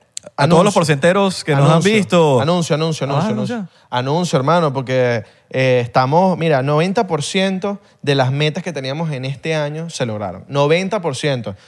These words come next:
Speaker 2: Hicimos unas metas el año pasado de, de
Speaker 1: ¿Hay cosas que no logramos?
Speaker 2: diez por ciento, sí, claro.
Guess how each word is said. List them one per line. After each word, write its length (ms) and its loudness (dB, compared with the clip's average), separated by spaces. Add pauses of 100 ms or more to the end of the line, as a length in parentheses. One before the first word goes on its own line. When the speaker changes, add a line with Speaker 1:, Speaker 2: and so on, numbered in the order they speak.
(460)
Speaker 2:
Hicimos 420 0
unas 200 4
metas 340 2
el 80 0
año 160 -4
pasado 440 4
de, 280 0
de 280 -2
Speaker 1:
¿Hay 60 2
cosas 160 0
que 80 -4
no 80 0
logramos? 320 -4 (880)
Speaker 2:
diez 200 -2
por 140 -2
ciento, 380 -2
sí, 320 -6
claro. 340 -6